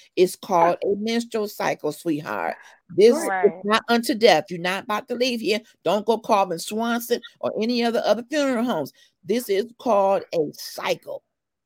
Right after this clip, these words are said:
Speaker 1: It's
Speaker 2: Right.
Speaker 1: gonna happen every month up until this point here. The more you know, the more you grow.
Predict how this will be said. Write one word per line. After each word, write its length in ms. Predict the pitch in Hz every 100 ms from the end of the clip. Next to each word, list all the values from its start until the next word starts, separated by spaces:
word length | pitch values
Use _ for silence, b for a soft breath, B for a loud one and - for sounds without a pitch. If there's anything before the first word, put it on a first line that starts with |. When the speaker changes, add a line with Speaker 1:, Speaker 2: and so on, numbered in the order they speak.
| _ _ _ _ _ _ _ _
Speaker 1:
It's 120 | 156
Speaker 2:
Right. 120 | 156 165
Speaker 1:
gonna 200 | 202 160
happen 260 | 151 147
every 240 | 175 214 247
month 340 | 240 240 262 - - _ _ _ _
up 160 | 175 180
until 340 | - 226 214
this 260 | - 233 233
point 380 | - 220 226 233
here. 420 | 254 190 - - b b -
The 80 | 151
more 300 | 180 214 196
you 200 | 233 233
know, 300 | 226 220 233
the 140 | 240
more 240 | 226 190 185
you 140 | 220
grow. 420 | 202 226 170 160